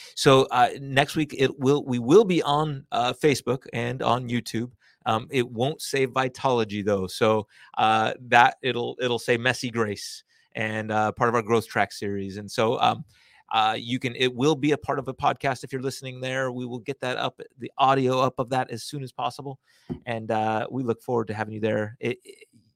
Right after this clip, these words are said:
you can always join us. It's better. It's better when you're there. Uh, so we'd love to have you join us. Um, but if you wanna watch us online, that would be great as well. And, uh, next, to, next week, Wednesday night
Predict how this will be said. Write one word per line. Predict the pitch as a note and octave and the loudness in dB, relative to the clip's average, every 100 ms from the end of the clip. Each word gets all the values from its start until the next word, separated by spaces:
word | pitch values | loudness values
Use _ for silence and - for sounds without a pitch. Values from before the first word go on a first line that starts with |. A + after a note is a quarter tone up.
| C3+ | -10
you | C#3+ D3 | -6 -2
can | C3 | 2
always | C3 C3 G#2 | 4 4 2
join | A#2+ A2 | 0 -2
us. | G2+ | -4
It's | C3 A2+ | -10 0
better. | C3+ C3+ G#2 - _ | 4 4 4 -2 _
It's | _ | _
better | F3 D#3 | 0 0
when | C3+ | 0
you're | A2+ | 0
there. | G#2+ F#2+ - _ _ - | 0 -2 -8 _ _ 2
Uh, | A#2 A2+ | 4 4
so | A2+ C#3+ B2+ B2+ B2+ | 2 4 4 4 -2
we'd | C3 | -2
love | B2 D3+ | 2 2
to | C3 | 6
have | B2+ A#2+ | 4 4
you | |
join | A#2+ - B2+ A#2+ | 0 -2 -2 -2
us. | A#2+ - - - _ - | -6 -8 -18 -20 _ 0
Um, | A#2 A2 G#2 | 0 0 0
but | B2 B2 | 0 0
if | A#2+ C3 | -4 -6
you | A#2+ B2+ | -8 -8
wanna | A2+ A2+ A2+ G2+ | -8 -6 -6 -8
watch | - A2+ - | -4 -4 -4
us | G#2 | -8
online, | A2+ A2 A2+ A2+ G#2 - _ - | -10 -6 -6 -6 -8 -20 _ -8
that | A2 - | -6 -6
would | B2+ A2 | -10 -14
be | |
great | A#2 A#2 A2 | -8 -8 -8
as | G#2 | -6
well. | B2 C3+ A#2+ _ _ _ _ | -6 -6 -10 _ _ _ _
And, | - G2 G2 | -14 -12 -10
uh, | G2+ A2+ G2+ - | -10 -8 -8 -8
next, | G#2+ B2 - - _ - | -10 -12 -14 -18 _ -20
to, | A2+ B2 | -20 -4
next | B2 D#3 C3 | -2 -2 -2
week, | B2+ - _ _ | -4 -6 _ _
Wednesday | A#2 C#3 B2 | -6 -4 -4
night | A#2+ A2+ A#2 | -4 -4 -8